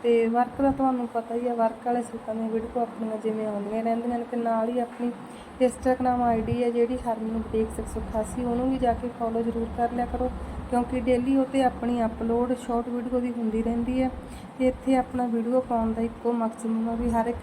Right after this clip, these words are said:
ਚੀਜ਼ ਨੂੰ ਆਪਾਂ ਤੁਹਾਨੂੰ ਨੇੜੇ ਤੋਂ ਕਰਕੇ ਦਿਖਾ ਸਕੀਏ। ਤੇ ਲਓ ਜੀ, ਇਹ ਸੀ ਕੋਈ ਆਪਣਾ ਬਹੁਤ ਹੀ ਪਿਆਰਾ ਜਿਹਾ ਸੂਟ ਬਣ ਕੇ, ਅਹ, ਤਿਆਰ ਹੋਇਆ, ਕਿਉਂਕਿ ਜਿਹੜਾ ਇਹਦਾ ਕੱਟ ਵਰਕ ਦਾ ਡਿਜ਼ਾਈਨ ਸੀ ਬਹੁਤ ਜ਼ਿਆਦਾ ਸੋਹਣਾ ਸੀਗਾ। ਤੇ ਇਹ ਜਮਾਂ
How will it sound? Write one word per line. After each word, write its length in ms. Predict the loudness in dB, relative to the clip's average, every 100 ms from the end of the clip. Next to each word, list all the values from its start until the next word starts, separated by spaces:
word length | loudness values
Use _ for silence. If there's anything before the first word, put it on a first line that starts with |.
| -6
ਚੀਜ਼ 200 | -4 -2
ਨੂੰ 160 | 0 -2
ਆਪਾਂ 260 | -4 -6
ਤੁਹਾਨੂੰ 420 | -6 -4 -2 -2
ਨੇੜੇ 280 | 0 0 0
ਤੋਂ 140 | -2 -4
ਕਰਕੇ 300 | -4 -6 -6
ਦਿਖਾ 340 | -8 -8 -6 -8
ਸਕੀਏ। 480 | -8 -6 -2 -2 -4 -8 -14 -14 -14 -14 -4
ਤੇ 200 | -2 0
ਲਓ 220 | -2 -4 -2
ਜੀ, 160 | 2 2
ਇਹ 60 | 2
ਸੀ 60 | -4
ਕੋਈ 260 | 0 2
ਆਪਣਾ 340 | 2 0 -2 -2
ਬਹੁਤ 440 | -2 0 0 0
ਹੀ 40 | -6 -2
ਪਿਆਰਾ 280 | 2 2 2
ਜਿਹਾ 120 | 2
ਸੂਟ 340 | 0 0 0
ਬਣ 240 | 0 0 0 -2 -2
ਕੇ, 80 |
ਅਹ, 840 | -2 -2 -6 -12 -16 -16 -6 -2 -2 -2
ਤਿਆਰ 280 | 0 2 2
ਹੋਇਆ, 320 | 2 2 2 0 -4 -14 -16 -4
ਕਿਉਂਕਿ 320 | 0 0 0
ਜਿਹੜਾ 280 | 0 0 0
ਇਹਦਾ 140 | 0 0
ਕੱਟ 340 | 2 0 2
ਵਰਕ 200 | 2 2 2
ਦਾ 80 | 0
ਡਿਜ਼ਾਈਨ 420 | 0 0 0 -2 -4
ਸੀ 80 | -6
ਬਹੁਤ 360 | -4 -4 -2 -2
ਜ਼ਿਆਦਾ 300 | -2 -2 -4
ਸੋਹਣਾ 340 | -4 -2 -2 -2
ਸੀਗਾ। 260 | -4 -2 -4 -6 -16 -16 -10 -2
ਤੇ 100 | 2
ਇਹ 160 | 2
ਜਮਾਂ 300 | 2 2 2